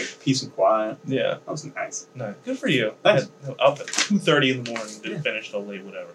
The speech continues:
Speaker 1: Mm-hmm.
Speaker 2: Now
Speaker 1: Now
Speaker 2: we're
Speaker 1: you
Speaker 2: just, now
Speaker 1: know.
Speaker 2: we're just airing out personal issues.
Speaker 1: Right.
Speaker 2: Um, real quick, so just a little bit of housekeeping right before we jump into some Do We Care? Chris Paul, right after we finished last week's podcast, was traded to the Warriors.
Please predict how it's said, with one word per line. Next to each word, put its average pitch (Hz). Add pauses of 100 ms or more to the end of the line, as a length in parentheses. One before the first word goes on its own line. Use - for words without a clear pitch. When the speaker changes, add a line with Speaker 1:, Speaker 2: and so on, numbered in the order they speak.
(120)
Speaker 1:
Mm-hmm. 123
Speaker 2:
Now 117
Speaker 1:
Now -
Speaker 2:
we're 123
Speaker 1:
you 123
Speaker 2:
just, 131
now 127
Speaker 1:
know. 165
Speaker 2:
we're 170
just 135
airing 131
out 113
personal 120
issues. -
Speaker 1:
Right. 131
Speaker 2:
Um, 190
real 202
quick, 208
so 170
just 170
a 196
little 180
bit 175
of 160
housekeeping 151
right 131
before 143
we 139
jump 139
into -
some 131
Do 147
We 139
Care? 226
Chris 269
Paul, 226
right 175
after 269
we 170
finished 185
last 180
week's 160
podcast, 170
was 139
traded 277
to 202
the 160
Warriors. 190